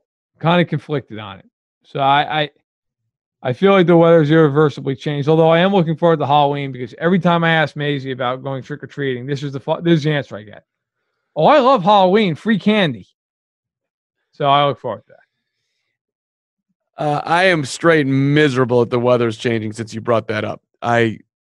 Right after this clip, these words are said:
Speaker 2: I have kept my sanity in the pandemic by playing a ton of tennis out, outside. Uh, I don't, unfortunately, make the big bucks to play tennis indoors all winter long.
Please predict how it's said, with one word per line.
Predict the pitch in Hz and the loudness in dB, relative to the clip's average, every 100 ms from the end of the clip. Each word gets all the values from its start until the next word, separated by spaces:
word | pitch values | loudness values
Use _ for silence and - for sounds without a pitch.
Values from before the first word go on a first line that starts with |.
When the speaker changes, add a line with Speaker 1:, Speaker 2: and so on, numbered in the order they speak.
| _ _ - | _ _ -8
Speaker 2:
I | 123 123 | -2 -2
have | 117 113 113 104 104 - _ _ _ _ _ _ _ _ _ _ _ _ _ _ _ _ _ _ _ _ _ | 0 0 0 -2 -8 -20 _ _ _ _ _ _ _ _ _ _ _ _ _ _ _ _ _ _ _ _ _
kept | - 165 - | -4 -2 0
my | 151 | 0
sanity | 139 - 147 147 143 143 143 | 0 0 2 2 2 0 0
in | 135 | -2
the | 131 | -4
pandemic | 131 127 127 131 131 123 | -4 -4 -2 -2 -2 -2
by | 113 | -6
playing | 110 127 117 | -4 -6 -4
a | 110 | -8
ton | 139 135 | -6 -6
of | 127 | -6
tennis | 139 131 123 | -4 -4 -2
out, | 135 127 110 127 - | 0 0 -2 -10 -6
outside. | 127 120 - 131 127 127 123 117 _ _ _ _ _ _ - | -6 -8 -8 -4 0 0 -2 -6 _ _ _ _ _ _ -6
Uh, | 127 117 113 - | -2 0 0 -4
I | - 131 | -4 -4
don't, | 113 139 143 - _ _ _ | 0 0 -2 -6 _ _ _
unfortunately, | 135 123 139 139 123 127 131 | -8 -6 0 0 0 -4 -4
make | 127 127 - - - | -2 -4 -8 -20 -20
the | - 120 | -14 -8
big | 139 135 | -2 -2
bucks | 120 127 - | 0 -2 -2
to | 123 | -12
play | - 135 | -6 -4
tennis | 113 131 127 113 | -4 -6 -6 -6
indoors | 127 127 127 120 | -6 0 0 2
all | 123 123 | 0 0
winter | 127 123 | 0 -2
long. | 123 120 120 120 | 0 0 -2 -4